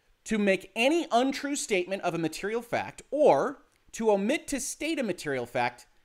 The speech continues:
necessary in order to make the statements made, the ones that you did choose to make, in the light of the circumstances under which they were made, not misleading, in connection with the purchase or sale of any security. This is where a lot of Security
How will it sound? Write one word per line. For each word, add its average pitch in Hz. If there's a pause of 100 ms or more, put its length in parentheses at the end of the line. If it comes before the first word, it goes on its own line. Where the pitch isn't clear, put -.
(120)
necessary 160
in 147
order 165
to 160
make 160
the 156
statements 156
made, 139
the 131
ones 143
that 143
you 131
did 175
choose 123
to 117
make, 117
in 226
the 254
light 214
of 196
the 185
circumstances 170
under 143
which 147
they 135
were 196
made, 120 (360)
not 165
misleading, 214 (500)
in 294
connection 233
with 202
the 208
purchase 156
or 170
sale 123
of 135
any 120
security. 139 (260)
This 277
is 254
where 202
a 175
lot 160 (340)
of 196 (320)
Security 240